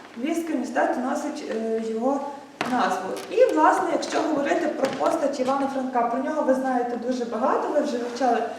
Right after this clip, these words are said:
його творчість, його погляди, його і політичну діяльність. Ну і, власне, е, Франко вам більше подобається як, як, е, поет, чи, можливо, як письменник, чи, можливо, як громадський діяч,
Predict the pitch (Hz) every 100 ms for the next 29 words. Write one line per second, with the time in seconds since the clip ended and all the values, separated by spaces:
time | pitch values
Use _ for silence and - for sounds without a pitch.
0 | - - - 226 240 254 269 269 427 -
1 | 370 - 262 233 240 247 381 381 262 269
2 | 254 254 254 233 - 220 226 - 349 -
3 | 285 277 285 285 254 - - - - -
4 | 302 - 330 330 349 339 330 320 269 -
5 | - - - - - - 233 240 240 240
6 | 285 285 311 320 320 302 - - - 294
7 | 294 320 285 302 294 302 302 285 247 214
8 | 311 208 - - - - - 233 240 233
9 | 233 226 226 - - 277 285 349 392 -
10 | 285 262 254 302 294 254 240 226 226 294
11 | 359 262 - 254 254 262 277 262 254 220
12 | 208 - 330 320 269 269 269